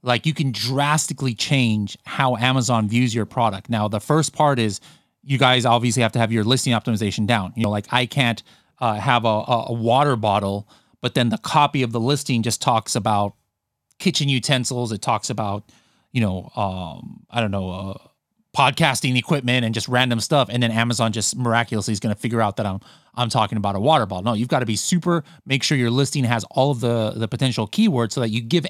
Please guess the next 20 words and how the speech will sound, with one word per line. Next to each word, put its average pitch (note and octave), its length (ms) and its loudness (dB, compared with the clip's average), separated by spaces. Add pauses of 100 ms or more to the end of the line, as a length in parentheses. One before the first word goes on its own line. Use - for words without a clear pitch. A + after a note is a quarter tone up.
Amazon C3+ 420 0
something B2+ 560 0 (340)
to D#3+ 140 0
start - 460 2
with. F#2+ 320 -8 (340)
And D3 220 2
the A#2+ 80 -2
thing A#3+ 340 4
is, F#3+ 280 4
you C3+ 220 2
could G3 200 0
do D#3+ 260 0
all E3+ 260 4
of F3 80 -2
the E3 80 2
right D#3 260 2
things. B2 340 0
You A#2+ 40 -2
know, A2 80 0
I, A2 140 0